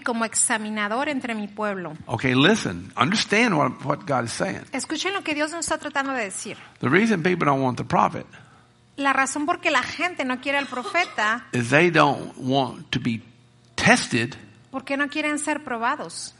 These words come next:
Speaker 2: They don't want to be assayed
Speaker 1: No quieren ser observados
Speaker 2: to see what the quality of the gold is.
Speaker 1: para ver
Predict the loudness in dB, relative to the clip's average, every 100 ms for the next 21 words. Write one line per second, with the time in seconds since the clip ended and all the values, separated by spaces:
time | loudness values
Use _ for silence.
0 | 0 4 6 6 2 0 0 6 6 6
1 | 4 6 6 2 -2 -8 -10 -6 -4 -2
2 | -2 -2 0 0 -2 -2 -4 -2 0 0
3 | -2 -6 -10 -14 -20 -16 0 0 4 4
4 | 4 2 -10 -20 -2 0 0 0 6 6
5 | 6 2 0 0 -2 0 -2 -2 -6 0
6 | 0 0 -4 -8 -6 -2 0 0